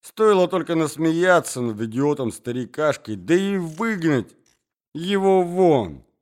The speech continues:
Но Зина как нарочно, вопреки здравому смыслу и мордасовской мудрости, обратилась к князю. Князь, сказала она старику, который даже привстал из почтения со стула.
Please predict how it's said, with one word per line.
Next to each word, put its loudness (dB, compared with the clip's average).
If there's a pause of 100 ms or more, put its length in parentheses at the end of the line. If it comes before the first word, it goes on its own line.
(360)
Но -2
Зина -4
как -8
нарочно, -4 (180)
вопреки -10
здравому -6
смыслу -10
и -12
мордасовской -10
мудрости, -8
обратилась -10
к -20
князю. -14 (1040)
Князь, 0 (600)
сказала -10
она -8
старику, -12
который -10
даже -8
привстал -8
из -14
почтения -10
со -14
стула. -18